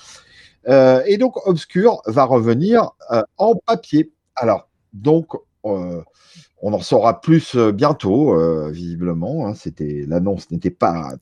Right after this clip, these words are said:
totalement, euh, exhaustive. Euh, ce sera sans doute une série de livres thématiques.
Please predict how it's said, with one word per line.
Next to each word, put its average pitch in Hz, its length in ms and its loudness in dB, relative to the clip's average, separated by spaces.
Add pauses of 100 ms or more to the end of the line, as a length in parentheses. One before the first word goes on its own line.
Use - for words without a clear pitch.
totalement, 101 720 0
euh, 65 100 -10 (340)
exhaustive. 127 840 2 (560)
Euh, 110 560 2
ce - 160 -6
sera - 240 -16
sans 185 160 0
doute 190 240 -2
une 165 120 0
série 165 300 0
de 139 100 2
livres 139 440 0
thématiques. - 720 -6